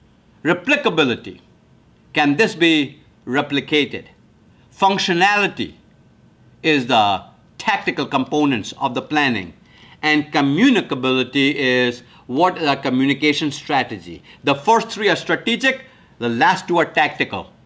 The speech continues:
In my next week, I'm gonna pick it up at this place and help you understand. I'm gonna give you homework. I'm gonna give you homework. Homework. The question is, what can you do? What one change can you make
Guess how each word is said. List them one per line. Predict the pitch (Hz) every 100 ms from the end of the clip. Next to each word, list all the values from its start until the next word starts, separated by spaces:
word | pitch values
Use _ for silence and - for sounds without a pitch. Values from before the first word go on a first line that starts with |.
| _ _ _ _ -
In | 143
my | 143
next | 143 214 220 190
week, | 220 233 - - 139
I'm | 135
gonna | 131 127
pick | - 226
it | 214 220
up | 214 - - -
at | 120 117
this | 180
place | - 185 131 92 - - _ -
and | 123
help | 143 -
you | 190
understand. | 165 151 143 143 92 80 - _ _ -
I'm | 135
gonna | 143 147
give | 147 147
you | 143
homework. | 156 147 107 90 -
I'm | _ _ 120
gonna | 123
give | 135 139
you |
homework. | 131 104 85 - - _ -
Homework. | 131 104 85 - _ _ _ _ _ _ _ _ _ _ _ _ _ - - _ _ _ _ _ _ _ _ _ _ _ -
The | 220
question | 247 262 240 202
is, | 147 113
what | 151 254 269 - -
can | 180 170
you | 160 202 220
do? | 143 160 107 - - _ - _ - - _ - -
What | 180 262
one | 135 123 123 220 294 277
change | - 226 233 226 -
can | 185 170
you | 170 160
make | 139 127 -